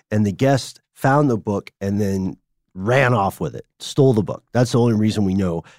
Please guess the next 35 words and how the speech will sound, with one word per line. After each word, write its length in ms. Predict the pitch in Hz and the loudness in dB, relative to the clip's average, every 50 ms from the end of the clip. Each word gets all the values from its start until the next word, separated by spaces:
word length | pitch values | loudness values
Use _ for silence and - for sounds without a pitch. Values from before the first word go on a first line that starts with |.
| _ - | _ -6
that 140 | 92 87 - | -4 -4 -2
Kakagori 680 | - 113 98 - - 98 80 95 95 92 87 87 - - | -2 -2 -2 -2 -4 -6 -4 -4 -4 -2 -2 -4 -6 -6
is 320 | 90 90 87 80 - - - | -6 -6 -6 -6 -8 -12 -16
this 400 | - 82 85 98 98 90 - - - - | -18 -10 -6 -6 -6 -6 -6 -10 -12 -8
old. 420 | 95 98 90 82 71 62 - - - - - - - - - _ _ _ _ _ | -8 -6 -6 -6 -8 -10 -14 -18 -20 -20 -20 -20 -20 -20 -20 _ _ _ _ _
The 60 | - 135 | 0 2
book 240 | - 208 233 - | 2 2 2 2
is 160 | 180 139 120 120 | 2 0 2 0
a 80 | 120 110 | -2 0
collection 480 | - 131 123 120 113 - - - 113 | 0 2 2 2 2 0 -2 -2 0
of 60 | 104 | 0
observations 1040 | 98 110 123 123 - - 110 90 92 101 101 104 - - - 104 98 101 98 90 - - | 2 0 0 -2 -2 -4 -4 -2 0 0 0 0 -2 -2 -2 -2 -2 -2 -2 -4 -6 -10
and 220 | - 87 85 80 | -10 -10 -10 -10
poems 760 | - - 139 147 135 127 123 120 113 110 113 110 104 - - | -4 0 2 4 4 4 2 2 0 0 -2 -4 -6 -8 -10
and, 400 | - 53 90 90 90 90 80 - | -8 -6 -6 -4 -4 -6 -6 -4
uh, 240 | 87 87 87 87 - - | -4 -4 -2 -4 -4 0
essays 520 | - 165 151 - 113 92 80 82 90 - - - - - - _ - | 0 0 0 2 0 -2 -2 -2 -4 -8 -10 -16 -20 -20 -20 _ -2
about 300 | - 104 107 98 - - | 0 2 2 2 2 2
life 360 | 107 113 117 117 - - - - | 2 2 2 2 0 -4 -8 -4
in 200 | - 107 104 104 | -2 0 0 0
the 80 | 98 - | 0 -2
court 380 | - - 135 135 107 82 - _ _ _ _ - 101 | -2 0 2 2 2 0 -2 _ _ _ _ -12 -4
during 280 | 98 107 98 98 95 | -2 0 2 2 2
this 160 | 92 92 - - | 0 -2 -2 -2
time. 380 | - 139 135 117 98 101 95 - - - - - _ - | 0 2 2 2 2 0 -2 -4 -8 -20 -20 -20 _ -2
And 120 | - 113 107 - | -2 0 0 2
in 160 | - 175 214 | 2 2 2
it, 160 | 226 - - | 2 0 0
the 160 | - 107 104 - - | -2 -4 -4 -2 -2
author 480 | 101 110 120 127 123 - 120 113 113 110 - - | 0 2 2 0 0 0 2 2 2 0 -2 -4
describes 800 | 98 98 - - - - - 190 202 147 92 90 85 - - - _ | -4 -4 -4 -6 -6 -4 -2 0 0 2 0 0 -2 -4 -10 -14 _
very 280 | - - - 190 190 196 | -4 -2 0 2 2 0
specifically 800 | - - - 160 - - 190 175 - 139 - - 90 92 85 - - | 0 -2 -4 -6 -2 -2 -2 0 0 -2 -2 -2 -2 -2 -2 -2 -2
a 140 | - 107 107 | 0 -2 0
dessert 520 | 90 - 101 98 85 - 120 135 147 - | 0 -2 -4 -4 -2 0 0 0 0 -2